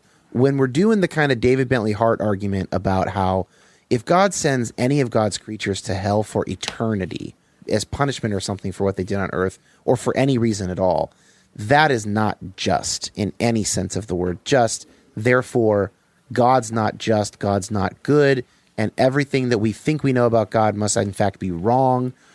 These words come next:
so we should not trust anything in the Bible that it says about God because language collapses. You might call that a moral intuition. I think that's just, like, a basic logical argument that, like,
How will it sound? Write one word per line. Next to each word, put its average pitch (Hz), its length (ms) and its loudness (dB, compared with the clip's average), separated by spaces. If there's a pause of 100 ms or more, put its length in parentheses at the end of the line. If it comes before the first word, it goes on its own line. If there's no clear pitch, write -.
(100)
so - 160 0
we 104 120 0
should 98 300 -2
not 107 240 0
trust - 360 -2
anything 127 420 0
in 170 140 2
the 147 60 2
Bible 104 340 0
that 98 120 0
it 101 120 -6
says 175 180 2
about 120 220 2
God 110 320 2 (360)
because 117 500 0
language 120 580 0
collapses. - 640 -4 (260)
You 160 200 0
might 202 260 2
call 165 160 2
that 135 100 4
a 123 60 0
moral 143 260 2
intuition. 110 400 -2
I 156 160 0
think 175 200 -2
that's 110 200 0
just, 107 260 -6
like, 98 240 -2 (380)
a 120 60 2
basic 120 560 -2
logical 98 560 -2
argument - 580 -6 (240)
that, 113 220 0
like, 110 280 2